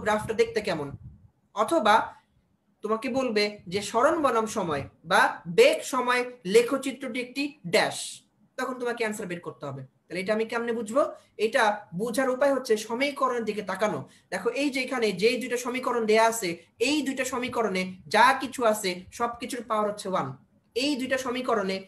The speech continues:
যা কিছু আছে, সবকিছুর power হচ্ছে ওয়ান। তাহলে আমরা জানি, যখন power ওয়ান হয়, তখন সেই সমীকরণকে আমরা বলি একঘাতিক সমীকরণ।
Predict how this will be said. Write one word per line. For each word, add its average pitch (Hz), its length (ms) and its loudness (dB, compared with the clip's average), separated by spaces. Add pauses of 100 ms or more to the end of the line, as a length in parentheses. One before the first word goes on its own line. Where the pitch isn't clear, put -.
(220)
যা 208 120 4 (140)
কিছু 233 180 -8 (100)
আছে, 190 180 -6 (340)
সবকিছুর 220 520 -2
power 226 220 4
হচ্ছে 226 220 2 (300)
ওয়ান। 185 200 4 (240)
তাহলে 196 200 -4
আমরা 269 160 2 (180)
জানি, 220 200 2 (120)
যখন 226 240 0 (160)
power 214 300 4
ওয়ান 214 260 4
হয়, 185 160 2 (260)
তখন 202 200 2 (120)
সেই 262 180 0 (100)
সমীকরণকে 233 580 -2
আমরা 208 120 0 (100)
বলি 190 160 -2 (460)
একঘাতিক 214 520 -4
সমীকরণ। 208 420 0